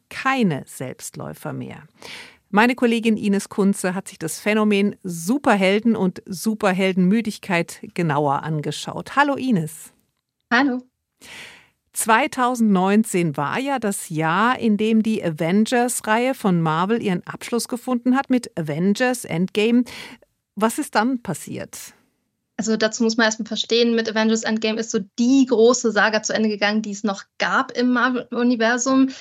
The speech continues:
Speaker 2: Also Marvel als so der größte und erfolgreichste Player in der Branche.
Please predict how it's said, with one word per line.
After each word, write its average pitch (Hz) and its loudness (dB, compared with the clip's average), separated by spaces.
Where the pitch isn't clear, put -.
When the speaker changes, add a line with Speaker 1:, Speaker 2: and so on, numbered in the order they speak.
Speaker 2:
Also 202 -6
Marvel 202 2
als - -4
so 220 -4
der 208 0
größte 220 0
und 214 2
erfolgreichste 226 -4
Player 214 -2
in 240 2
der 233 4
Branche. 240 0